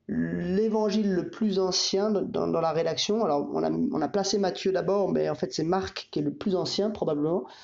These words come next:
Donc, ça vaut la peine de faire un petit tour, euh,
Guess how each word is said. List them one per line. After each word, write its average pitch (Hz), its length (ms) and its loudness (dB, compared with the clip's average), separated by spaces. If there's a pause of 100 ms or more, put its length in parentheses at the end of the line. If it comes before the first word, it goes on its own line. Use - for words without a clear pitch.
(420)
Donc, - 100 -2
ça 190 80 0
vaut 254 80 2
la 247 80 0
peine 254 240 0
de 233 100 2
faire 226 240 -2
un 220 80 2
petit 214 180 -4
tour, 240 460 0 (420)
euh, 165 260 0